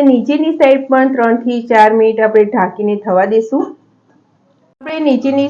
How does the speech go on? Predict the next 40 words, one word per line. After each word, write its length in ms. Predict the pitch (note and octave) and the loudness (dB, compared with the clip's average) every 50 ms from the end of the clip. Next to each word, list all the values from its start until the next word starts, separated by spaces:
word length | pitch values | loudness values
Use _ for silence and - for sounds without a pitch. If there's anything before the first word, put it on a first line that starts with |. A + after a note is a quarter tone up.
| C#4 - | 0 0
સાઈડ 240 | C4 B3 B3 B3 - - | 2 2 2 -2 -2 -2
પણ 200 | C4 C4+ C4 A#3 B3 | 0 0 2 2 2
બે 100 | A#3+ A3+ - | 0 0 0
થી 140 | - B3+ A#3 - | -2 -4 -4 -2
ત્રણ 280 | A#3 A#3+ A#3 A#3 A#3+ A#3+ | -2 0 0 0 0 0
મિનિટ 180 | A#3 A#3 A3 A3 A3+ | -2 -2 -2 0 -2
પછી 260 | A3 G#3+ A3+ A3+ A3 - | 0 0 0 -2 0 2
ચેક 180 | A3 G#3+ G#3+ G#3+ - | 4 4 4 4 2
કરીશું 440 | B3+ B3+ C#4+ D4+ D4 A#3+ A3+ A#3 A3+ - - - _ _ _ _ _ _ _ _ _ - - - - - - - - _ - - - | 0 0 0 -2 0 2 0 0 0 -2 -8 -18 _ _ _ _ _ _ _ _ _ -10 -8 -6 -6 -6 -8 -14 -20 _ -12 -4 -2
અને 120 | A#3 C4 C4+ C4 | 0 0 0 0
જોશું 320 | C#4+ C#4+ D4 D4 D4 C#4 C4+ | 0 0 0 0 -2 -2 0
તો 120 | C4+ C4+ B3+ | 2 2 2
નીચેની 380 | B3 A3+ G#3+ A#3+ A#3+ B3 B3 B3+ B3+ | 2 0 0 -2 0 0 0 0 0
સાઈડ 280 | - A#3 G#3+ G#3+ G#3+ G#3+ | 0 2 4 4 2 2
પણ 180 | A#3+ A#3+ B3 B3 | 2 0 0 2
સરસ 300 | - A3 A3 A3+ A3+ A3 - | 0 2 4 2 2 0 0
ક્રિસ્પી 380 | - G#3 G3+ G3+ G#3 - A3 G#3+ A3 | 0 2 2 0 0 -4 -6 -4 -2
થઈ 140 | A#3+ F#3+ F#3 F#3 | -4 -4 -4 -4
ગયો 140 | A#3 B3 B3+ B3+ | -4 -4 -4 -4
છે. 100 | C#4 C#4 C#4 C#4 - - - - - - - - - - | -6 -6 -6 -6 -10 -18 -20 -20 -18 -18 -18 -14 -6 -2
તો 80 | C#4 D4 D4+ | 2 4 4
આપણો 320 | D4 C#4 - C#4 C#4 C#4 C#4 C4 | 4 4 4 2 2 4 4 4
આ 120 | C4 B3+ B3 B3 | 4 4 4 4
મેથી 300 | A3+ G#3+ G#3 - C4+ B3+ B3+ B3+ | 4 2 2 2 -2 0 0 0
મટર 280 | A#3+ A3+ A#3+ A#3+ B3 A#3+ A#3 | 0 0 0 0 0 0 0
હાંડવો 320 | A3+ G3+ G3+ G3+ G#3+ A#3+ B3 | -2 -2 -2 0 0 0 -2
સરસ 360 | B3+ A#3+ A#3 G#3+ G#3+ B3 - - - | 0 0 0 0 0 0 -2 -6 -10
રીતે 260 | A3 G#3 A3+ A3 A3 | -4 0 0 0 2
તૈયાર 320 | A3 G3+ G3 G#3 G#3 G#3 G#3 A3 | 0 0 2 2 2 0 0 -2
થઈ 100 | G3 F#3 F#3 | -6 -6 -4
ગયો 140 | A3 B3+ C4 B3+ - | -4 -4 -4 -4 -4
છે. 160 | C#4 C4 C4+ C4+ - - _ _ _ _ _ - | -4 -4 -4 -6 -8 -16 _ _ _ _ _ -2
બીજા 380 | G#3+ B3 A#3+ A3+ C#4+ D4 D#4 C#4+ | 0 0 2 4 4 2 2 2
બેટરમાંથી 680 | D4 C#4+ C4+ C4+ C4+ C4 C4 C4 B3 A#3 A#3 C4 B3+ C4 | 0 0 0 2 2 2 4 2 0 0 0 -2 -4 -2
પણ 240 | C#4+ D4 D4 D4 | -2 -2 0 -2
આપણે 240 | C#4 C#4 C#4 C#4 C#4 | -2 -2 0 0 2
આવી 160 | B3+ A3+ G#3 | 2 2 2
રીતે 160 | G#3 G#3 B3 A#3+ | 0 0 -2 -4
જ 160 | A#3+ A3+ G#3+ | -4 -4 -4
હાંડવો 260 | G3 F#3+ G3 G3+ G#3 | -4 0 2 2 2